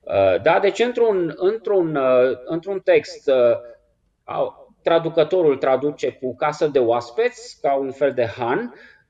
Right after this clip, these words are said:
iar în celălalt îl traduce cu casă de oaspeți, deși cuvântul este același, avem, uh, două traduceri diferite. Uh, dacă ne amintim în Fapte, nu, în, scuze, în Luca zece,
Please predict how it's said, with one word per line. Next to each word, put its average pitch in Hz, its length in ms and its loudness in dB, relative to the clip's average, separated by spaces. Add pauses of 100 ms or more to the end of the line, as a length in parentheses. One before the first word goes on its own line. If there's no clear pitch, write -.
iar 143 520 2
în 143 220 -2
celălalt 190 600 2
îl 185 100 0
traduce 165 460 -4
cu 160 220 -10
casă 156 360 -8
de 147 80 0
oaspeți, 135 640 -4
deși 123 320 -8
cuvântul 139 480 -6
este 131 220 -2
același, 127 640 2
avem, 185 420 2
uh, 170 240 4 (120)
două 165 440 4 (200)
traduceri 151 520 -4
diferite. 127 600 -8 (840)
Uh, 87 120 -4 (220)
dacă 156 280 2
ne 151 80 0
amintim 147 440 0
în 226 160 0
Fapte, 156 800 4 (340)
nu, 151 340 -2
în, 143 120 -6
scuze, 151 340 2
în 135 180 4
Luca 196 260 0
zece, 131 580 0